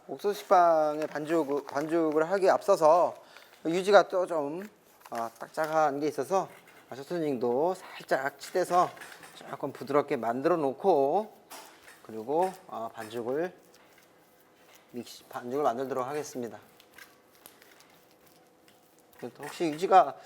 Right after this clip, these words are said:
겨울과, 겨울이라든지 냉장고에 오래 보관되어 있는 경우에는 딱딱해서 반죽을 믹싱할 때 잘 안 섞일 수가 있고 시간이 많이 걸려서 반죽 상태가 안 좋을 수가 있으니까 충분히 좀 풀어서, 네, 부드럽게 만들어 놓은 다음에, 아,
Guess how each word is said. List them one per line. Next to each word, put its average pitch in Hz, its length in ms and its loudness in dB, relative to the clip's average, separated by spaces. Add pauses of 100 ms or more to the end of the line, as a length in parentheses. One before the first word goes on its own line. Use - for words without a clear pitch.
(260)
겨울과, 160 360 4 (120)
겨울이라든지 170 880 2
냉장고에 147 760 -4 (160)
오래 135 120 -4
보관되어 131 420 -2
있는 131 180 -6
경우에는 120 520 -10
딱딱해서 151 920 0 (480)
반죽을 117 420 -6
믹싱할 131 480 -6
때 143 300 -2
잘 139 160 -8
안 120 120 -6
섞일 160 280 -4
수가 151 220 -2
있고 - 460 -8
시간이 175 280 -4
많이 131 240 -2
걸려서 127 640 -4 (420)
반죽 117 200 -10
상태가 139 280 -4
안 123 120 -6
좋을 147 160 0
수가 139 200 -4
있으니까 143 800 -6
충분히 131 340 -10
좀 120 140 -10
풀어서, 165 680 0 (280)
네, 117 160 -14
부드럽게 - 360 -12
만들어 123 340 -6
놓은 135 140 -4
다음에, 139 680 -2 (520)
아, - 60 -18